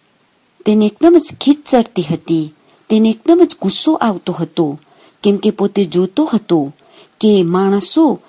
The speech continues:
એકદમ જ ઇમામની સાથે મોહબ્બત કરે છે, લોકો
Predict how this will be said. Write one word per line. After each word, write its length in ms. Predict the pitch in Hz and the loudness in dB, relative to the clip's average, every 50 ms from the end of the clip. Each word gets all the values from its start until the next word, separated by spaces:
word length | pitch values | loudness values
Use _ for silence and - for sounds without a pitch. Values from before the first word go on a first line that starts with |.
| _ _ _ _ - | _ _ _ _ -2
એકદમ 560 | 240 233 - - - _ _ - 294 330 381 415 359 | -2 -2 -2 -8 -20 _ _ 2 2 4 4 4 4
જ 120 | 220 - - 175 170 - - - _ _ - | 2 2 -2 -6 -6 -6 -14 -20 _ _ -2
ઇમામની 880 | 214 214 214 226 226 233 220 202 180 180 _ _ _ - 190 190 185 - - | 0 2 2 2 2 2 2 0 -2 -4 _ _ _ -2 -2 -2 -2 0 -2
સાથે 280 | 180 175 - - 196 185 | -4 -4 -2 -2 0 0
મોહબ્બત 560 | 175 160 156 - - 160 - - - - 294 - - | 0 0 -2 -4 -8 -14 -8 -2 -2 -2 -2 -4 -6
કરે 240 | - 214 185 170 160 | -4 -2 -2 -2 -4
છે, 260 | 151 - - 165 160 151 147 147 147 _ _ - - - - _ - | -4 -6 -2 -2 0 0 -2 -4 -8 _ _ -20 -20 -20 -18 _ -2
લોકો 580 | 175 202 220 214 - - 220 214 208 190 170 | 2 2 2 2 2 2 4 4 4 4 2